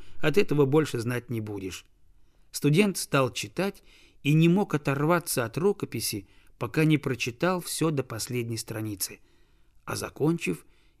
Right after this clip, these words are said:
изумлённо воскликнул: «Вот это да! Ну и молодец! Вот это учёный!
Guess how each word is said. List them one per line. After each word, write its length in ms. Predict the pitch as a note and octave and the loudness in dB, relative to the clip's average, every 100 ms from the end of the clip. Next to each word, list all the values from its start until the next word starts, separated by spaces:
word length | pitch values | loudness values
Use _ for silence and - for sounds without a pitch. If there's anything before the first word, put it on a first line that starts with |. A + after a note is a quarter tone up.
| - | -8
изумлённо 800 | B2 A#2 B2+ A2 C#3+ D#3 D3 C3+ | -4 -2 -4 0 2 2 0 0
воскликнул: 720 | C#3 - B2 B2+ - A2 G2 - _ _ _ - | -4 -6 -4 -4 -4 -6 -8 -12 _ _ _ -20
«Вот 300 | A#2 G2+ F#2 - | -8 -8 -8 -6
это 460 | B2 C#3+ - - C3 | -4 -4 -6 -6 -6
да! 800 | A2 G#2 F#2+ F#2 F2+ F#2 F2+ - _ _ _ _ _ _ - - | -6 -8 -6 -6 -8 -10 -14 -18 _ _ _ _ _ _ -18 -8
Ну 260 | G2+ B2 | -2 4
и 120 | D3 | 6
молодец! 1400 | D3+ D#3 D#3 D3+ C#3+ A#2+ G#2+ G#2+ G#2 G2 F#2 F2 - - _ _ _ _ _ | 6 6 4 2 0 -2 -6 -4 -4 -6 -10 -10 -10 -10 _ _ _ _ _
Вот 360 | - A2 B2 - | -6 0 0 6
это 420 | F#3+ G#3 G#3 F3 | 8 8 4 4
учёный! 1300 | E3+ D#3+ D3 - - C#3+ C#3+ C#3+ C3 B2 A#2 G2+ F#2 | 6 4 2 0 2 4 6 4 4 0 -2 -4 -8